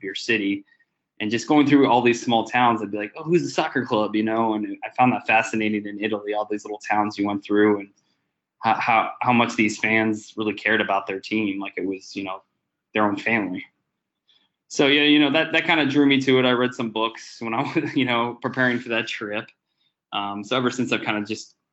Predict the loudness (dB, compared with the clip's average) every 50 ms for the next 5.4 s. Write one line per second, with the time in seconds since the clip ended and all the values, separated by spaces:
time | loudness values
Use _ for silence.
0 | _ _ -2 -2 0 0 0 0 -2 -4 -6 -10 -8 -4 -2 -2 -2 -2 -2 -4
1 | -6 -8 -10 -14 -14 -10 -8 -6 -6 -4 -2 -2 -2 0 2 2 2 2 2 0
2 | 0 0 0 2 2 2 4 6 6 6 6 6 4 2 0 -2 -4 -8 -16 -18
3 | -10 -6 -6 -6 -4 -2 -2 0 0 0 -2 -4 -4 -6 -6 -6 -4 -4 -4 -2
4 | -2 0 0 0 0 -2 -4 -8 -6 -6 -6 -6 -6 -6 -4 -4 -4 -4 -4 -6
5 | -8 -10 -8 -8 -10 -12 -18